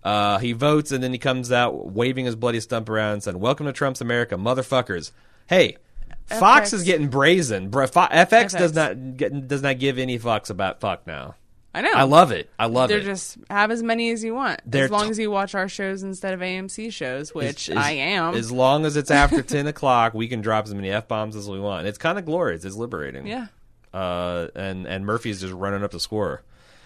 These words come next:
Speaker 1: He's like the oh seven Patriots. He doesn't give a shit. How, uh, fi-, uh, fi-, the world record fifteen motherfucks in a single episode of Basic Cable.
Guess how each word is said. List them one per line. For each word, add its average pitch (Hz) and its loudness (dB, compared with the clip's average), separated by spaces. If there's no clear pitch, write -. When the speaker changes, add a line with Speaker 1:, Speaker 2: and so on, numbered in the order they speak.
Speaker 1:
He's 95 -8
like 92 -2
the 87 -2
oh 98 -4
seven 95 -4
Patriots. 85 -8
He 92 -10
doesn't 85 -8
give 95 -6
a 92 -10
shit. 71 -8
How, 98 -6
uh, 90 -8
fi-, 135 0
uh, 123 2
fi-, 120 -2
the 107 -6
world 147 6
record 151 4
fifteen 156 0
motherfucks 151 2
in 160 0
a 147 0
single 156 -2
episode 160 0
of 135 -2
Basic 160 4
Cable. 175 2